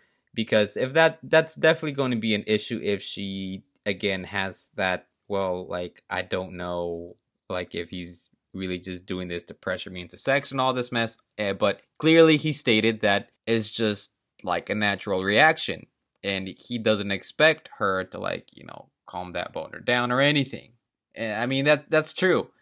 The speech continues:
So it's a decent subreddit. A lot of people here seem to be pretty wise. There's another post here in the subreddit called Now That I'm Wiser, and it just goes into how he said,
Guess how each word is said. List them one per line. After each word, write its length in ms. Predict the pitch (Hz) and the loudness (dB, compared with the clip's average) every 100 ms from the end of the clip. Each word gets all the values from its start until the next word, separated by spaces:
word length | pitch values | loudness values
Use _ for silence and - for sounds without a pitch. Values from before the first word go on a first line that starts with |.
| _ - | _ -8
So 280 | - 208 - | 2 2 6
it's 300 | 220 226 - | 4 4 -2
a 60 | 196 | -2
decent 420 | 165 165 151 139 | -2 -2 -2 -4
subreddit. 640 | 120 123 107 95 101 131 - | -2 2 2 2 2 2 2
A 100 | 139 | 0
lot 280 | 151 160 | 4 4
of 100 | 160 | 4
people 400 | - 147 139 135 | 0 -6 -2 -2
here 520 | 127 127 117 113 113 - _ _ | -2 -2 2 2 0 -4 _ _
seem 380 | - - 143 127 | -12 -4 0 0
to 60 | 113 | 0
be 120 | 107 | -2
pretty 280 | 98 110 101 | -2 -2 -2
wise. 680 | 92 95 95 120 143 - - _ - | 0 2 4 4 2 -4 -12 _ 6
There's 340 | 131 185 190 | 12 12 12
another 320 | 160 156 156 | 8 8 10
post 400 | 151 147 143 143 | 8 8 6 6
here 400 | - 127 123 120 - - | -2 0 4 4 2 0
in 400 | 123 120 120 113 | 4 8 6 6
the 80 | 104 | 2
subreddit 680 | - 156 147 110 98 107 - | 6 6 8 6 6 4 4
called 280 | 104 104 | 6 6
Now 240 | 95 98 101 | 4 2 2
That 140 | 95 | 0
I'm 160 | 92 90 | -4 2
Wiser, 600 | 104 123 143 98 98 110 _ - | 6 6 6 2 -2 -4 _ -4
and 440 | 104 107 107 110 - | 0 2 2 0 2
it 160 | 139 | 4
just 180 | 143 117 | 4 2
goes 340 | 139 127 120 | 6 8 8
into 840 | 120 113 - - 107 104 104 101 - _ - | 6 0 0 0 2 2 0 -2 -6 _ -10
how 580 | 117 107 104 98 98 - _ | 4 6 8 6 2 -2 _
he 580 | - - 120 110 110 107 | -20 -6 0 2 2 0
said, 560 | - 107 101 98 95 | 2 4 6 6 2